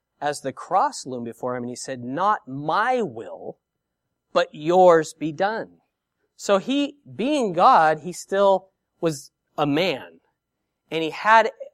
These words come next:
a will of His own. There's always that tension between our will and God's will. As far as,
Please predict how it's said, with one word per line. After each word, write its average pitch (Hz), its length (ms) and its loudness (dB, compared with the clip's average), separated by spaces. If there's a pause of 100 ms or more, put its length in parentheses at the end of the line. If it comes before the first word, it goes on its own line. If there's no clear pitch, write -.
(240)
a 156 100 4
will 180 340 2
of 165 120 2
His 160 280 -10
own. 147 440 -2 (260)
There's 165 180 -2
always 240 360 4
that - 260 -4
tension 147 600 -4
between 135 520 -6 (480)
our 220 340 6
will 127 520 -2 (280)
and 151 240 -4
God's 131 380 2
will. - 240 -12 (1200)
As 143 200 -2
far 156 260 4
as, 139 180 2